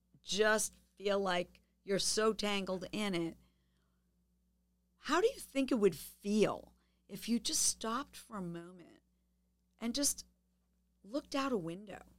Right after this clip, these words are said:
and observed nature? Open up your front door and even just step outside. Think about this. You go outside and you take a look at nature.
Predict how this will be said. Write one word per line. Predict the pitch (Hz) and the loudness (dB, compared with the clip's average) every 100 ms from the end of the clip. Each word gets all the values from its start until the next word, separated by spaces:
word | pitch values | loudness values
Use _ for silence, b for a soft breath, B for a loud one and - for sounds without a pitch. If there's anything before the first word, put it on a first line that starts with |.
| _ _ _ _ _ _ _ _ | _ _ _ _ _ _ _ _
and | 185 | -4
observed | 196 156 208 208 175 | -2 0 0 0 -4
nature? | 175 185 196 - - - _ _ _ _ _ _ _ - | -6 -6 -4 -6 -8 -14 _ _ _ _ _ _ _ -4
Open | 277 285 330 | -4 -4 -6
up | 302 | -4
your | 240 | -8
front | - 208 208 | -8 -8 -8
door | 202 208 262 | -8 -12 -14
and | 190 | -20
even | 175 185 185 | -20 -20 -10
just | 175 - - - _ _ _ _ | -2 0 0 -8 _ _ _ _
step | - - 254 269 | -12 -6 -4 -2
outside. | 269 247 - 214 240 240 - - _ _ _ _ _ - | -2 -2 -2 -4 -4 -6 -10 -16 _ _ _ _ _ -10
Think | 440 392 | -4 0
about | 240 214 180 | 4 4 4
this. | 156 - - - - _ _ _ _ _ _ _ _ _ _ _ _ _ _ _ _ _ | -4 -2 -2 -2 -8 _ _ _ _ _ _ _ _ _ _ _ _ _ _ _ _ _
You | 214 254 | -10 0
go | 320 | 4
outside | 311 254 233 220 | 6 6 6 6
and | 220 | 6
you | 190 | 0
take | - 214 | 0 2
a | 208 | 4
look | 196 190 | 2 0
at | - | 2
nature. | 185 190 - 165 151 | 2 2 0 -2 -6